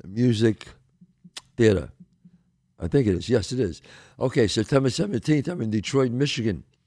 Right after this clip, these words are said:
Okay, I'm at the Music Hall in Detroit, Michigan. October first, this is the date, folks.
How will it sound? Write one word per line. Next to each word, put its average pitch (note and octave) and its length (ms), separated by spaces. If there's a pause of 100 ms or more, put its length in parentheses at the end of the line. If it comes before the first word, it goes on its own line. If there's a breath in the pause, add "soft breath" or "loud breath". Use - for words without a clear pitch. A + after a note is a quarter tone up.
(760 soft breath)
Okay, A#2+ 260
I'm B2 80
at A#2+ 120
the A#2+ 60
Music C3 360
Hall A2 160
in G2+ 80
Detroit, G#2+ 320
Michigan. G2 340 (600)
October G#3+ 560
first, D3 500
this D3+ 160
is A#2 140
the G#2+ 80
date, G#2+ 320
folks. E2+ 420